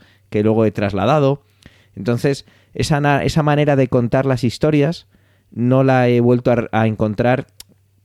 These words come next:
o me ha vuelto a enganchar tanto con muchos podcasts que escucho de historia,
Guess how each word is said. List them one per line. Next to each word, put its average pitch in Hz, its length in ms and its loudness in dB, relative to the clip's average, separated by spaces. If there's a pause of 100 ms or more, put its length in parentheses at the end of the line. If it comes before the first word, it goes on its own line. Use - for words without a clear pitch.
(120)
o 120 140 2
me 123 140 0
ha 127 60 0
vuelto 135 240 0
a - 20 0
enganchar 120 400 -2
tanto 135 600 -4
con 92 120 -10
muchos 101 300 -8
podcasts 110 260 -6
que 98 60 -4
escucho 90 280 -8
de 92 80 -6
historia, 135 680 -2